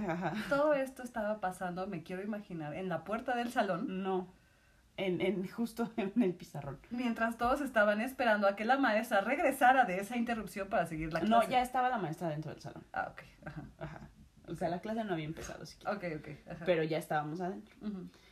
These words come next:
Speaker 1: Y entonces ya, este, me dijo, "No, es que ya no lo encontré".
Speaker 2: <laughs>
Speaker 1: Y creo que,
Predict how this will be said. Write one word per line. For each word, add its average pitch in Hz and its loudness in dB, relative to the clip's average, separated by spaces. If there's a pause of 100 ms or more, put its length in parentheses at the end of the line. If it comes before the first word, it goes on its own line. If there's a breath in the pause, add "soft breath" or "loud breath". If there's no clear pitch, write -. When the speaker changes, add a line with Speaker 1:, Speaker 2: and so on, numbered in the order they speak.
(160 soft breath)
Speaker 1:
Y 196 -4
entonces 196 -2
ya, 151 0
este, 160 -2
me 165 0
dijo, 180 -2
"No, 254 -2
es 220 -6
que 233 -4
ya 214 -2
no 208 -2
lo 214 -4
encontré". 196 -2 (120)
Speaker 2:
<laughs> - -12
Speaker 1:
Y 190 0
creo 180 0
que, 180 -4